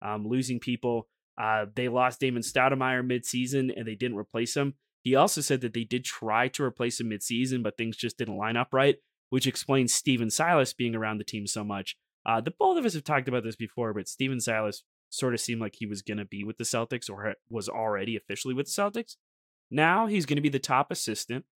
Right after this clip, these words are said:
uh, with the Detroit Pistons, who paid Monty Williams, I think was the largest coaching contract in N B A history,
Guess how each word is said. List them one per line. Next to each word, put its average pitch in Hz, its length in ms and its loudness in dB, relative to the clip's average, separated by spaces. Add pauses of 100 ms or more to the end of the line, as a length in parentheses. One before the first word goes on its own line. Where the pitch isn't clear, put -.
(340)
uh, 117 220 2
with 120 140 -4
the 127 80 -6
Detroit - 380 -2 (140)
Pistons, 117 560 -4
who 117 420 0
paid 147 420 2 (340)
Monty 190 320 2
Williams, 165 640 2
I 120 40 -6
think 170 140 0
was 147 120 0
the 123 60 0
largest 131 460 0
coaching 131 520 -4
contract 131 680 -2
in 107 100 -8
N 113 140 -6
B 107 160 -4
A 104 140 -4
history, 139 540 -4